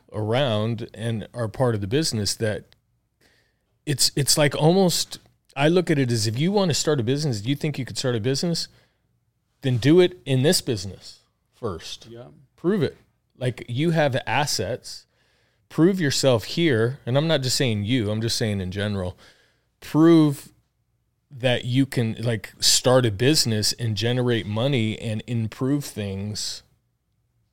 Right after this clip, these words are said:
Speaker 1: better than they're already being done, if that makes sense.
Speaker 2: It does, but you're talking about generating money. This position sounds like it's, uh, more spending money than generating money.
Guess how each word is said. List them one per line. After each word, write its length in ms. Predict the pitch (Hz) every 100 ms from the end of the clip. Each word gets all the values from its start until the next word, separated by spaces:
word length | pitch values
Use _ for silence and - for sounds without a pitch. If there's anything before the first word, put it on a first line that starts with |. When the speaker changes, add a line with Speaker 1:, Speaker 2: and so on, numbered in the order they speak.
| _ _ _ _ _ _ _ _ _ _
Speaker 1:
better 500 | 131 98 127 139 135
than 200 | 107 117
they're 180 | 113 110
already 420 | 110 117 113 107
being 300 | 98 107 101
done, 320 | 95 127 104
if 100 | 98
that 180 | - 110
makes 220 | 104 95
sense. 380 | - 85 67 -
Speaker 2:
It 200 | 151 147
does, 280 | 123 156 170
but 100 | 143
you're 100 | 139
talking 240 | 160 156
about 200 | 156 127
generating 560 | 117 123 131 131 123 117
money. 400 | 117 117 107 101 _ _ _
This 200 | 139 160
position 480 | 190 147 175 165 135
sounds 320 | - 190 226
like 180 | 233 185
it's, 220 | 180 -
uh, 220 | 139 127 131
more 200 | 180 165
spending 600 | - - - 190 196 156
money 400 | 120 113 110 123
than 180 | 123 113
generating 540 | 110 123 123 98 95
money. 280 | 92 82 85